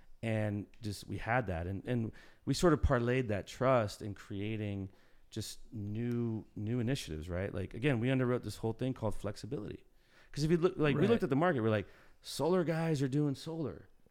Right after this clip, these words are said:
Speaker 1: Can't compete there.
Speaker 2: Right.
Speaker 1: Battery guys are doing batteries. We just got fucked three times."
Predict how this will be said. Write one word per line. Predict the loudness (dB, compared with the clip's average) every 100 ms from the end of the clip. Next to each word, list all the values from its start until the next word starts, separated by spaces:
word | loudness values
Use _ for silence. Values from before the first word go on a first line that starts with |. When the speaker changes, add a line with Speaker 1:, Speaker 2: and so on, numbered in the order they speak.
| _
Speaker 1:
Can't | -6 -4
compete | 0 2 2 2
there. | 4 8 6 4 0 _ -20 _
Speaker 2:
Right. | -2 2
Speaker 1:
Battery | 4 4
guys | 4 2
are |
doing | 0 0
batteries. | 0 0 0
We |
just | -2
got | -2 -4
fucked | -2 -2 -2 -4
three | -2 0
times." | 0 0 0 0 -4